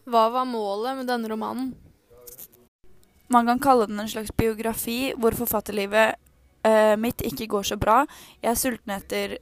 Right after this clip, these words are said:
Speaker 2: suksess og mat og en bedre økonomi. Jeg vil få frem skildringen av det ubevisste sjeleliv, og jeg trengte virkelig et gjennomslag for å få en bedre økonomi.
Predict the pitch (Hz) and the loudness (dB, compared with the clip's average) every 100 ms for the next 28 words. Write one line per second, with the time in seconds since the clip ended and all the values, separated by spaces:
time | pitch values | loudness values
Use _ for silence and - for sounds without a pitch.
0 | _ - - 214 - 233 254 - - - | _ -10 -8 -6 -4 -2 -4 -6 -6 0
1 | 220 214 - _ _ _ _ 202 208 233 | 2 2 -2 _ _ _ _ 0 4 4
2 | 254 - - - 220 214 208 185 185 202 | 2 -10 -14 -2 4 4 4 -2 -2 -8
3 | - 190 185 180 - - - - _ _ | -8 -10 -10 -12 -14 -20 -20 -20 _ _
4 | - 220 240 254 226 - 214 233 - 233 | -8 -2 0 2 0 0 0 0 -2 -2
5 | 202 196 220 247 226 220 233 208 190 190 | -6 -6 -4 2 4 4 4 4 0 -4
6 | - - 233 190 196 262 294 - - - | -2 2 2 2 2 2 2 -16 -20 -8
7 | - 240 233 240 247 233 247 233 226 226 | 4 6 6 4 -2 2 2 2 -2 2
8 | 240 208 196 - 220 240 233 220 233 226 | 2 0 -2 4 4 4 0 2 2 2
9 | 208 196 202 208 - 214 214 269 | 0 0 0 -2 -2 -4 0 0